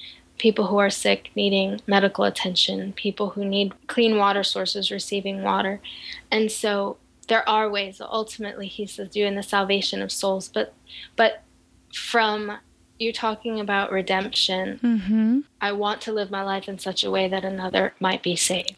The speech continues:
Speaker 2: Okay, well, tell us about that. Tell us, where can we find you online?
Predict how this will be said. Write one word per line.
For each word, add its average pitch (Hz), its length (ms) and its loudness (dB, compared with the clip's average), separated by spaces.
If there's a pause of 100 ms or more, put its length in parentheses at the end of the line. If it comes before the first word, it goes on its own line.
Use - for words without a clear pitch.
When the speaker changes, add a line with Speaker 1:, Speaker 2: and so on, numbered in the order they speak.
(100)
Speaker 2:
Okay, 233 380 0
well, 226 160 2
tell 233 240 2
us 226 140 0
about 214 300 2
that. 190 360 0
Tell 277 260 2
us, 196 380 0 (160)
where 240 260 2
can 339 160 2
we 359 120 2
find 294 280 2
you 302 120 4
online? 294 640 2